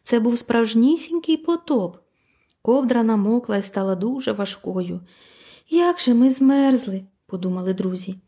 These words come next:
Навіть тромбон та саксофон уже чмихали водою.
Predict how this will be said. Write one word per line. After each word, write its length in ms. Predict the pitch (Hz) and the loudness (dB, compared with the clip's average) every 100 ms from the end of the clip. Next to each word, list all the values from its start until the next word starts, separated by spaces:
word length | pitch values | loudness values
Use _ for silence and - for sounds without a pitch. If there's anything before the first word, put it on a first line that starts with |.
| _ _ - | _ _ -2
Навіть 340 | 208 196 196 | 0 0 0
тромбон 500 | 202 202 196 190 233 | 2 2 2 4 2
та 140 | 233 | 2
саксофон 680 | 175 175 - 170 - 214 262 262 | -6 -6 -6 -6 0 2 2 2
уже 200 | 175 180 | -2 -2
чмихали 500 | 180 175 175 190 185 | -2 -2 0 0 2
водою. 520 | 208 196 185 180 | 2 2 0 0